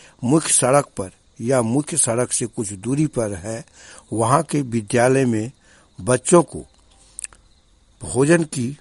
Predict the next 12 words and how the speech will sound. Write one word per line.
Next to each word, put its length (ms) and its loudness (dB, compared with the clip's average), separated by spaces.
व्यवस्था 520 2
कमोबेश 720 0
देखने 420 -2
को 160 -2
मिलता 400 -2
है, 140 -4
लेकिन 440 0
जंगली 440 0
क्षेत्र 420 -2
के 260 -2
विद्यालय 680 0
में 200 -4